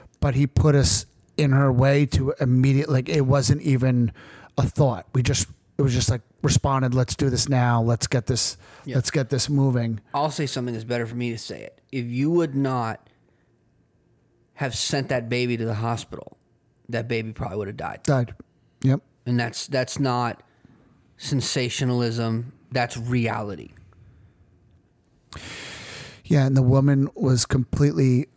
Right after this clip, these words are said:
Speaker 1: broken. I mean, broken down, still had hope, but she didn't know where it was gonna come from. And, like,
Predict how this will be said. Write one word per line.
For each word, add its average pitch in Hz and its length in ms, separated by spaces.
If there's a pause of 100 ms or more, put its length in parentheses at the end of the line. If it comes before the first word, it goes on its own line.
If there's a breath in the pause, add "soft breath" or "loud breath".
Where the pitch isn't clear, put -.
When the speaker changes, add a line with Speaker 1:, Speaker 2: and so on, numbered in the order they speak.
(100)
Speaker 1:
broken. 127 720 (300)
I 131 80
mean, 123 280 (120)
broken 131 400
down, 123 540
still 127 340
had 120 240
hope, 123 360
but 123 120
she - 200
didn't 131 240
know 123 220
where 123 420
it 123 40
was 120 160
gonna 120 200
come 127 260
from. 143 440 (260)
And, 120 260 (240)
like, 120 180